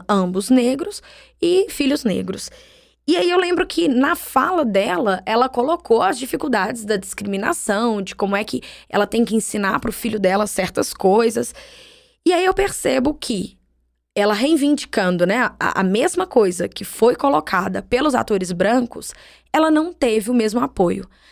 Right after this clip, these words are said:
As pessoas ridicularizaram a palestra da Thaís. Disseram que ela era vi-, que ela tava se vitimizando,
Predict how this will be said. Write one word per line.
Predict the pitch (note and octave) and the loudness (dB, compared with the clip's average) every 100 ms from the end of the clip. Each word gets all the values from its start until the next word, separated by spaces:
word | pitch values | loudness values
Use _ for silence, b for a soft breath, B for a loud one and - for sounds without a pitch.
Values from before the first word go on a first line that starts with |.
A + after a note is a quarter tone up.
| b | b
As | F3+ | -4
pessoas | - G#3 - | 0 0 0
ridicularizaram | - - D#4 C4 C#4 - C4+ C#4+ A#3 G3 G3 G#3+ | -4 -4 -2 -2 -4 0 0 2 0 0 0 -2
a | |
palestra | G#3+ F#3 G3 - G3+ | -2 0 -2 -4 -4
da | G3 | -4
Thaís. | - - B3 - - b b b b | -2 -4 -4 -10 -16 b b b b
Disseram | - G3+ G3 | -4 -2 0
que | F#3+ | 0
ela | F#3+ F3+ | 0 0
era | F3 F3 F#3 E3+ | -2 -4 -6 -8
vi-, | E3 F3+ | -8 -8
que | - G3 | -4 0
ela | F3+ | 0
tava | F3+ | 0
se | F#3 - | -2 -2
vitimizando, | D#3+ A3+ - G3+ A#3 C4+ C4+ B3 A#3 A3+ | -4 -4 -4 -4 -2 0 2 2 0 -2